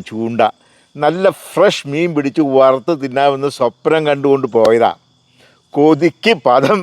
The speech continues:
എന്ന് പറഞ്ഞ പോലെയായി. പച്ച തൊട്ടില്ല, ഒന്ന് കൊത്തുക തന്നെയെങ്കിലും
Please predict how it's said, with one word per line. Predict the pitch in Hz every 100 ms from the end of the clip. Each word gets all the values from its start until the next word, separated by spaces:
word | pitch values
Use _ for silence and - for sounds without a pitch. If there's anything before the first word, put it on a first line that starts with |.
| - 147
എന്ന് | 147 147
പറഞ്ഞ | 139 127 135
പോലെയായി. | 127 120 123 104 113 _ _ _ _ -
പച്ച | 160 - _ _ - 208
തൊട്ടില്ല, | 143 113 131 104 - _ _ _ _ _ 160
ഒന്ന് | 165 190 -
കൊത്തുക | 165 170 - - 220 208
തന്നെയെങ്കിലും | 196 185 180 175